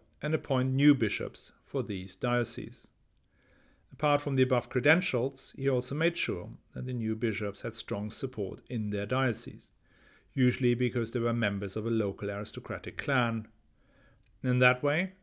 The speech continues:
he gradually dragged more and more parts of the country to his side.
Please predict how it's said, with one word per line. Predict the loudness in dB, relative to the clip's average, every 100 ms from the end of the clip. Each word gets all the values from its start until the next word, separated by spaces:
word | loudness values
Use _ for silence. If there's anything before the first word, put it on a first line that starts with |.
| _ _
he | -10
gradually | -4 -4 -4 -4 -6
dragged | -4 -6 -8 -10
more | -4 0 0
and | -2 -4 -4
more | -2 -2 -4
parts | -6 -10 -8 -10 -12
of | -10
the | -8
country | -8 -8 -10 -12 -12
to | -6
his | -6 -4
side. | -2 0 0 -4